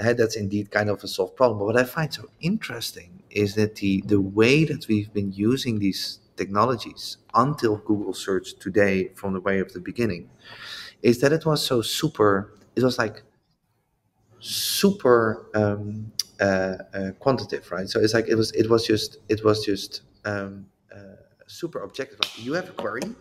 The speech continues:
this is the page where you might find the answer. And wh-, however it's written on a page, we don't know, we don't care.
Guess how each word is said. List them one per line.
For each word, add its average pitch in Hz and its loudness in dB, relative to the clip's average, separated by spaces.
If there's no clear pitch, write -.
this 113 0
is 220 0
the 143 -2
page 151 2
where 131 4
you 113 2
might 113 2
find 131 -2
the 113 4
answer. 90 -6
And 113 -2
wh-, 120 -2
however 151 4
it's - -2
written 135 -2
on 135 0
a 123 0
page, 117 -2
we 127 4
don't 127 4
know, 117 2
we 113 -2
don't 104 -2
care. - -14